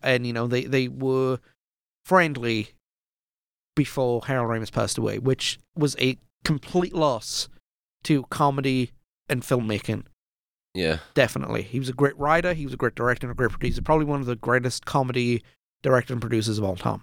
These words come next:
Speaker 2: And really, a really, really nice guy.
Speaker 1: Definitely. Well, that looks like it's it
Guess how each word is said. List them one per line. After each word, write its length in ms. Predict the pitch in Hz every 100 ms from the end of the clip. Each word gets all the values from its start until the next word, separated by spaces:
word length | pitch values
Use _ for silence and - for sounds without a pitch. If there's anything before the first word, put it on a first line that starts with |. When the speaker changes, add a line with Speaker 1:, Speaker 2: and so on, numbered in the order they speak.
| _
Speaker 2:
And 220 | 95 90
really, 240 | 82 92 85
a 60 |
really, 440 | 76 76 85 82 78
really 500 | 65 73 80 78 76
nice 260 | 78 73
guy. 380 | - 76 73 69 73 -
Speaker 1:
Definitely. 480 | 120 - - 110 - _ _ _ _ -
Well, 360 | 143 196 254 _ _ -
that 360 | 147 185 294
looks 380 | 208 240 - -
like 240 | 202 196 -
it's 260 | 135 - -
it 320 | 139 117 -